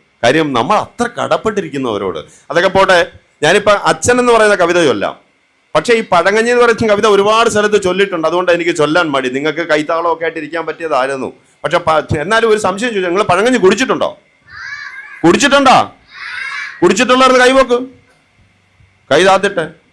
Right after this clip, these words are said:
ഞാൻ ആണായിട്ടൊരു കാര്യം പറയട്ടെ, ദാ ഈ പുറകെ ഇരിക്കുന്ന അമ്മമാരെല്ലാം കൂടെ നിങ്ങളെ പറ്റിക്കുക, നിങ്ങൾക്ക് തരുന്ന പഴങ്കഞ്ഞി അല്ല.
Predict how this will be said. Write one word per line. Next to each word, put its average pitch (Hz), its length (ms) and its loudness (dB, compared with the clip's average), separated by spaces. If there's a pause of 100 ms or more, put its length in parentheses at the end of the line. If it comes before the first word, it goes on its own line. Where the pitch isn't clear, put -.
(420)
ഞാൻ 135 100 2
ആണായിട്ടൊരു 185 600 0
കാര്യം 170 260 0
പറയട്ടെ, 170 260 0
ദാ 151 100 2
ഈ 165 140 0
പുറകെ 151 260 2
ഇരിക്കുന്ന 165 260 -2
അമ്മമാരെല്ലാം 151 520 0
കൂടെ 147 140 -2
നിങ്ങളെ 143 320 -4
പറ്റിക്കുക, 120 360 -4
നിങ്ങൾക്ക് 127 280 -4
തരുന്ന 127 180 -2
പഴങ്കഞ്ഞി 113 380 -4
അല്ല. 82 320 -6